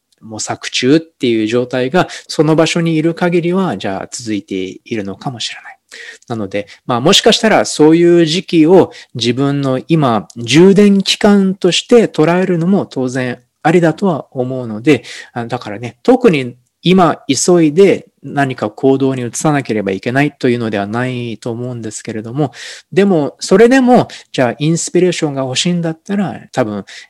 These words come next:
そういうインスピレーションを求めて、何か面白いことをやっているコミュニティがあるかどうか模索してみる、探してみるっていうことなのかなと思いました。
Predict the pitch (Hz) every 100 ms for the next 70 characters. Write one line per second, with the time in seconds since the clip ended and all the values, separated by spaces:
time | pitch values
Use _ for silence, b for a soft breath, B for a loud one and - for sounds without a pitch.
0 | - - 127 127 123 - 135 - - 143
1 | 139 - 127 117 110 107 104 104 - 120
2 | 117 120 180 180 180 - 254 143 B B
3 | B 98 120 120 - 98 90 - _ 113
4 | 113 120 110 - 95 92 92 - - 101
5 | 101 98 - 135 156 160 156 - 127 120
6 | - 151 160 143 139 143 - 190 196 B
7 | B - 104 - - 101 - 95 - -
8 | 110 110 - 107 107 98 - - 104 101
9 | 101 101 101 98 92 - - - - -
10 | 107 104 95 95 113 131 123 _ - 87
11 | 90 92 - - -